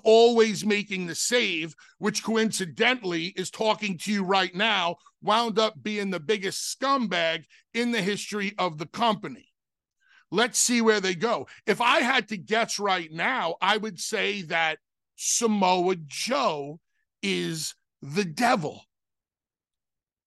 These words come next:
Because the good, the guy who always made the save in the Aces and Eights angle was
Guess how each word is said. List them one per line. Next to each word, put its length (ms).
Because 340
the 140
good, 320
the 100
guy 400
who 160
always 340
made 280
the 80
save 340
in 80
the 140
Aces 340
and 100
Eights 280
angle 480
was 560